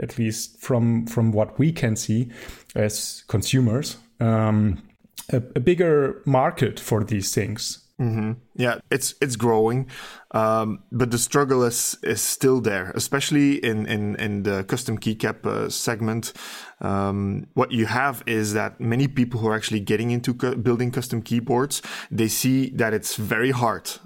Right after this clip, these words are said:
Speaker 2: to get, um, a stock custom keycap set in their layout. So for example, you're from France and you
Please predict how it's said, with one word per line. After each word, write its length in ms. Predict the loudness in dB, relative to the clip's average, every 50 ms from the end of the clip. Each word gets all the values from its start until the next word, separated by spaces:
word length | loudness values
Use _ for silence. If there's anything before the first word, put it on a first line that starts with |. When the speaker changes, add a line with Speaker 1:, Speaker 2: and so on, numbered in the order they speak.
| -16 -10
Speaker 2:
to 120 | -6 -4
get, 500 | -2 0 0 0 0 -2 -4 -6 -8 -8 -8 -12 _ _ _ _
um, 500 | -4 -2 -2 0 -2 -2 -2 -4 -6 -8 -8 _
a 60 | -4 -2
stock 640 | 0 0 -2 0 0 0 0 -2 -4 -10 -6 -2
custom 340 | -2 -2 -2 -2 -4 -4 -4
keycap 440 | -2 -4 -4 -4 -2 -4 -6 -4 -4
set 440 | -4 -4 -4 -6 -6 -8 -12 -12 -12 _ _ _ _ _ -4
in 140 | -2 0 2
their 180 | 2 2 2
layout. 400 | 2 0 0 -2 -4 -6 -10 -8
So 140 | -4 -4 -2
for 200 | 0 0 0 0
example, 400 | 0 0 0 -2 -2 0 0 0
you're 140 | 2 0 0
from 180 | -2 -4 -6
France 420 | -4 -2 0 0 0 0 -2 -2 -2
and 200 | -2 -2 -2 -2
you 240 | 0 0 0 0